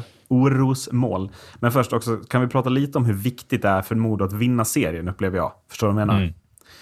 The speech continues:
Speaker 1: Att då slipper ni ju Djurgården och Björklöven troligtvis ända fram till, alltså ända fram till finalen. Då behöver
Speaker 2: Ja.
Speaker 1: ni inte slå båda två. För att det var ju det som blev Modos fall i fjol, upplever jag.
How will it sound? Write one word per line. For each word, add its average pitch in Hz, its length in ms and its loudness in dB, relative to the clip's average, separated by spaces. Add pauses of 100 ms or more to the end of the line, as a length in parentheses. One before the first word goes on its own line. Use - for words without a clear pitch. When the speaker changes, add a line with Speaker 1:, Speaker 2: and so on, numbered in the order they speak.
(520)
Speaker 1:
Att 113 160 2
då 131 100 4
slipper 135 400 0
ni 110 120 0
ju 101 180 0 (220)
Djurgården 110 600 2
och 98 180 -6
Björklöven 92 720 0 (160)
troligtvis 95 500 -2
ända 98 320 0
fram 90 400 0
till, 90 380 -4 (1200)
alltså 127 200 4
ända 123 220 4
fram 113 240 2
till 110 100 0
finalen. 104 420 2 (180)
Då 117 120 4
behöver 117 240 8
Speaker 2:
Ja. 117 60 2
Speaker 1:
ni 110 80 0
inte 107 200 -2
slå 110 220 2
båda 104 300 2
två. 87 300 -2
För - 140 2
att 104 80 2
det 120 60 -2
var 113 140 4
ju 113 40 4
det 113 160 2
som 110 120 -2
blev 101 160 0
Modos 95 320 0
fall 92 220 2
i - 40 -2
fjol, 87 300 -2
upplever 101 280 -2
jag. 85 180 -4